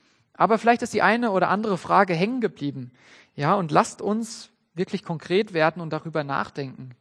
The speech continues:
Nehmt euch heute Zeit dafür und reflektiert das nochmal. Ich fasse nochmal kurz den Text zusammen. Weil die Pharisäer über Jesu Umgang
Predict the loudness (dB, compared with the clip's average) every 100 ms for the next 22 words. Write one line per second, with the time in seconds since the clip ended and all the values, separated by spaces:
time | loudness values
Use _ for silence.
0 | _ _ _ _ _ -8 -4 -2 -2 -2
1 | -4 -6 -2 -2 -2 -6 -6 -8 -8 _
2 | _ _ -20 _ _ _ _ _ _ _
3 | -6 -4 -6 -10 -14 _ _ _ _ _
4 | _ -6 -4 -2 -4 -2 -2 -2 -6 -12
5 | -14 -16 -18 _ _ _ _ _ _ _
6 | _ _ _ _ _ _ _ _ _ _
7 | _ _ _ _ _ _ _ _ _ _
8 | _ _ _ _ _ _ _ _ _ -14
9 | -2 0 2 0 0 0 4 2 2 -10
10 | -14 -20 _ _ _ _ _ _ _ -4
11 | 0 0 -2 -4 0 0 -2 -8 _ _
12 | _ _ _ _ _ _ _ _ _ _
13 | _ _ _ 2 2 2 2 2 2 4
14 | 6 4 2 0 0 -2 -2 -2 0 -2
15 | -2